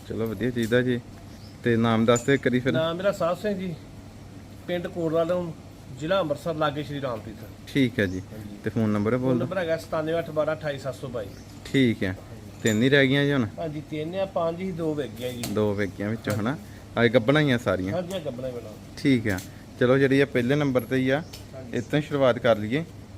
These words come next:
Speaker 1: ਕਿੰਨੇ ਕੁ ਦੁੱਧ ਵਾਲੀ ਜੇ?
Speaker 2: ਦੁੱਧ ਵੀਰ ਜੀ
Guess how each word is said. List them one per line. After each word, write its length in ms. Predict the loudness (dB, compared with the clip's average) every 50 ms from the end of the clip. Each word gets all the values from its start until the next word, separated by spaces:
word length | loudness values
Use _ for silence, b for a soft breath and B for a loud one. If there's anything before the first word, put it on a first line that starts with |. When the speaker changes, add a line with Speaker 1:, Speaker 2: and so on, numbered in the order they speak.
| 0
Speaker 1:
ਕਿੰਨੇ 200 | 2 4 4 4
ਕੁ 60 | 4
ਦੁੱਧ 240 | 4 4 4 6 6
ਵਾਲੀ 200 | 6 6 6 6 6
ਜੇ? 140 | 4 2 2 0 -6 -14 -16 -16 -16 -16 -16 -16 -16 -16 -16 -16 -14 -8
Speaker 2:
ਦੁੱਧ 180 | -6 -6 -6 -4
ਵੀਰ 160 | -4 -4 -4
ਜੀ 160 | -4 -4 -6